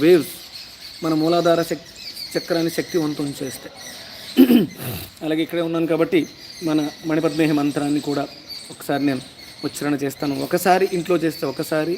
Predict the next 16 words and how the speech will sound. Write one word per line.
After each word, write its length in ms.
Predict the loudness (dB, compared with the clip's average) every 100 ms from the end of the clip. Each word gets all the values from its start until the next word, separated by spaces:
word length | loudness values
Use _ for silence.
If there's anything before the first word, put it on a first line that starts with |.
| -8 -18 -12 0
అది 100 | 4
ఏదైనా 200 | 4 4
దేవాలయంలో 480 | 2 2 2 2 0
చేస్తే 480 | -2 -4 -4 -4 -6 -6
పది 140 | -6
సార్లు, 380 | -4 -2 0 0 -4 -16 -20 -20 -20 -20 -20 -12 -4
కొంచెం, 260 | 0 0 -4 -10 -20 -8
కొంచెం 400 | -2 2 2 2 2
పుణ్యక్షేత్రాలలో 1400 | 2 0 -2 -8 -20 -20 -18 2 2 4 4 6 6 2 0
అంటే 160 | -4
స్వయంభూ 300 | 0 2 0
క్షేత్రాలలో 680 | 0 -2 0 2 4 4 2 0
చేస్తే 320 | -4 0 -2 -2 -10 -20 -20 -20 -14 -2
వంద 160 | 2 4
సార్లు, 400 | 6 4 4 -4 -10 -20 -20 -20 -20 -4
ఈ 180 | -2